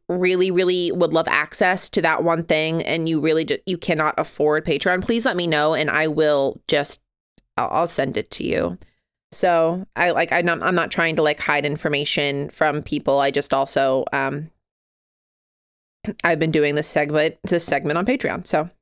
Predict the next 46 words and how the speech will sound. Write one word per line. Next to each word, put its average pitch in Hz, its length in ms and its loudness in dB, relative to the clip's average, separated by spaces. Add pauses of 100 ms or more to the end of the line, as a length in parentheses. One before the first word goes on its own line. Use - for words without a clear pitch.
(200)
yeah. 190 220 0 (180)
Okay. 196 240 0
Wait, - 220 -2
what 185 80 2
was 185 140 2
I 165 60 2
doing? 139 280 0
This 175 180 -2
is 180 100 -4
my 170 120 0
A 151 100 0
D 151 140 -2
H 139 160 -2
D 135 100 -2
brain, 98 340 -4
A 147 120 -2
D 101 160 -6
H - 220 -8
D-ing 85 220 -6
all 87 120 -4
over 80 140 -6
the - 60 -10
place. - 340 -8 (1120)
So 262 680 2 (260)
<clears throat> - 260 0
when 285 360 4
you're 349 120 2
talking 254 480 2
about 208 480 2
the 190 140 4
Hierophant 185 840 0
in 180 140 0
a 175 40 2
more, 170 220 4
like, 160 200 2
traditional 160 760 0
aspect, 160 760 0
the 151 80 2
way, 147 580 2
you 165 160 -2
know, 139 340 0
Arthur 147 680 0 (240)
Edward 143 480 0
Waite 147 400 0 (220)
would 180 240 2
have 175 460 0